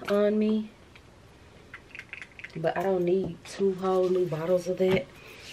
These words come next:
because I have so much perfume and I just can't even see me going through that like that. Putting on some Jeffrey Spencer oil on my legs only. So when he give them to me,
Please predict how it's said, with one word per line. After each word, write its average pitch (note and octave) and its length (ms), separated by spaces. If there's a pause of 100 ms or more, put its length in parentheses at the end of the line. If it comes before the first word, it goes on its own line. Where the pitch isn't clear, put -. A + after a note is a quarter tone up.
(120)
because F3 520
I E3+ 140
have F#3+ 300
so F#3+ 120
much F3+ 280
perfume G3 440
and F3 80
I F#3+ 120
just F3 200
can't E3+ 200
even D#3+ 200
see F#3 200
me G3 140
going D3+ 260
through D3+ 160
that D3 180
like C3+ 240
that. C3 200 (680)
Putting - 200
on D#3 120
some D3+ 180
Jeffrey D3 320
Spencer E3 380
oil D#3+ 400
on C#3+ 180
my C#3 60
legs D3 340
only. D#3+ 320 (2000)
So D#3+ 560 (240)
when F3+ 200
he F#3 100
give F#3 200
them G3 140
to G#3+ 200
me, G3+ 240